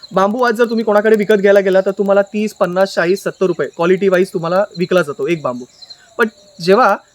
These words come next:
कोण बेट घ्यायला येतं, तो व्यापारी तुम्हाला पूर्ण बेटीची एक किंमत सांगून जातो, मग ती तीन हजार असू दे, पाच हजार असू दे, सहा हजार असू दे, जास्त बेटी नको आणि पैसे देत नाही.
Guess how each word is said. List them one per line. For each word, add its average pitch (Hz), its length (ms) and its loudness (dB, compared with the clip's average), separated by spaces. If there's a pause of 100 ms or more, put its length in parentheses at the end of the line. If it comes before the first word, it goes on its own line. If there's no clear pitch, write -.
कोण 240 160 0
बेट 220 240 4
घ्यायला 233 200 -2
येतं, 220 240 0
तो 220 140 -2
व्यापारी 208 360 2
तुम्हाला 208 300 0
पूर्ण 202 280 -2
बेटीची 185 400 -2
एक 208 200 2
किंमत 185 200 0
सांगून 156 320 -4
जातो, 127 240 -12 (220)
मग 190 100 -4
ती 214 60 0
तीन 220 220 0
हजार 185 220 4
असू 170 140 -8
दे, 185 80 -2
पाच 175 240 -2
हजार 160 200 -6
असू 156 160 -10
दे, 233 80 -4
सहा 233 180 0
हजार 143 200 -2
असू 135 160 -12
दे, 127 60 -12 (340)
जास्त 180 220 0
बेटी 190 260 0
नको 196 160 0
आणि 220 60 0
पैसे 165 260 -4
देत 135 200 -6
नाही. 123 120 -20